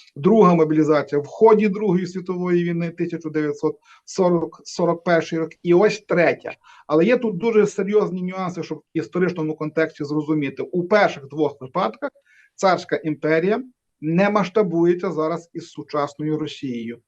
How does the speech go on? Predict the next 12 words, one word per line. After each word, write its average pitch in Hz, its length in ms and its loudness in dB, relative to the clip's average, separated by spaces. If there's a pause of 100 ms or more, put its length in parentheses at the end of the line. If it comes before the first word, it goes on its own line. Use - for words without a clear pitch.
(360)
Більшовицька 220 640 6
імперія 226 560 4
також 160 520 0
не 156 140 -2
масштабується 165 720 -4
із 143 220 -10
сучасною 151 580 -4
Росією. 151 400 2
І 202 200 -2
найголовніше, 165 800 0
вони 175 600 -2
тоді 151 460 -6